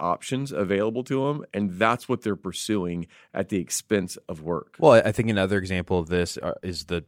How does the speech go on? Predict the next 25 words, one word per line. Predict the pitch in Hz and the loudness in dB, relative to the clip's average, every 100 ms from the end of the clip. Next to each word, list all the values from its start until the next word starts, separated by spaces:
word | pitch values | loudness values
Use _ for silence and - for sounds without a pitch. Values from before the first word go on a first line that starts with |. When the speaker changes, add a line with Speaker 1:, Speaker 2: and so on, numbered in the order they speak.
| _ | _
Speaker 2:
ten | - 101 92 | -8 -6 -6
point | - 95 - | -6 -8 -6
six | 92 - | -8 -8
thousand | - 90 85 85 | -2 -2 -2 -6
demonstrations | 85 80 76 - 87 82 82 | -6 -6 -10 -6 -6 -6 -8
that | 76 | -8
happened | 78 78 80 | -8 -8 -10
across | 78 - - | -10 -10 -8
our | 76 | -12
country. | - 82 - - | -12 -16 -14 -12
And | 90 95 | -6 0
while | 92 95 - | 2 2 -2
many | 175 160 | -2 2
of | |
the | 92 | 2
people | 98 85 | 0 -4
in | 85 | -4
those | 85 | -4
demonstrations | - 85 82 87 87 101 95 | -4 -4 -4 -4 -4 -4 -6
had | 82 82 | -4 -4
jobs | 80 65 69 98 98 | -4 -4 0 0 -2
and | 85 | -4
are | 80 | -4
working | 78 67 82 - 85 | -4 -6 -8 -8 -6
and, | 85 76 | -6 -8